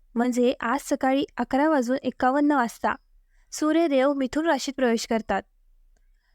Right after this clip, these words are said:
दर महिन्याला सूर्याचे स-, हे संक्रमण एका नवीन सुरुवातीचे संकेत देते, ज्याला आपण सूर्य संक्रांती म्हणून ओळखतो. त्याचप्रमाणे सूर्य एका वर्षात राशी बदलतो,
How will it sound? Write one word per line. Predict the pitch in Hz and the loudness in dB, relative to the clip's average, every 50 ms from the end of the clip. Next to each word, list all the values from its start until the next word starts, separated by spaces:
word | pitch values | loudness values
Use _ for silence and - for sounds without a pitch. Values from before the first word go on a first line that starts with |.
| _ - | _ -2
दर | 233 240 247 269 294 | 0 2 2 4 2
महिन्याला | 311 294 269 262 254 262 277 277 254 240 247 | 2 2 2 2 4 4 4 4 4 2 0
सूर्याचे | 254 - 285 262 254 269 269 254 - 320 311 | 0 0 -2 2 2 2 2 2 0 -2 -2
स-, | - - _ | -2 -8 _
हे | _ - 254 294 311 | _ 0 2 2 2
संक्रमण | - 320 262 240 269 254 254 240 233 208 202 208 _ _ _ _ _ _ _ _ _ _ _ _ _ _ - | 2 0 0 0 0 0 0 0 0 -2 -4 -8 _ _ _ _ _ _ _ _ _ _ _ _ _ _ -2
एका | 277 269 359 349 | 0 2 4 4
नवीन | 349 311 269 262 294 320 339 - | 4 4 4 4 2 2 2 0
सुरुवातीचे | - 285 247 247 247 254 247 277 254 - 311 | 0 0 2 4 2 2 2 0 -2 0 -2
संकेत | - - 254 233 214 240 226 | -2 2 0 0 2 0 0
देते, | 202 214 208 190 - 196 - _ _ _ _ _ _ _ _ - _ _ _ _ _ _ _ 233 | 2 0 -2 0 -2 -4 -4 _ _ _ _ _ _ _ _ -20 _ _ _ _ _ _ _ -2
ज्याला | 220 247 240 233 254 | 2 2 4 4 4
आपण | 262 262 _ 285 233 247 285 | 2 2 _ 0 0 0 0
सूर्य | 285 - - 262 277 294 330 | -2 -2 0 2 2 4 2
संक्रांती | 330 - 302 254 240 240 240 240 233 285 | 2 2 0 0 2 0 0 0 2 2
म्हणून | 285 262 247 233 247 294 | 2 2 2 2 0 0
ओळखतो. | - 262 226 220 214 - - 202 196 _ _ _ _ _ _ _ _ _ _ _ _ _ _ _ _ _ _ _ _ _ | 2 2 2 0 0 -2 -4 -6 -6 _ _ _ _ _ _ _ _ _ _ _ _ _ _ _ _ _ _ _ _ _
त्याचप्रमाणे | 311 294 311 330 - - 302 285 277 285 294 285 247 240 254 | 4 4 4 2 0 0 2 2 2 4 2 2 2 0 -2
सूर्य | - - 285 294 302 | -2 -2 -2 0 2
एका | 302 302 285 262 - 277 294 | 2 2 0 0 0 0 0
वर्षात | 302 254 247 233 - - 269 233 240 240 - - _ _ _ _ - | 0 0 -2 -2 0 0 0 0 0 -2 -6 -20 _ _ _ _ -2
राशी | 254 247 233 220 - - 294 | 0 0 0 0 -2 -2 0
बदलतो, | 262 254 214 220 214 208 - 196 - - | 0 0 0 0 -2 0 -2 -4 -4 -4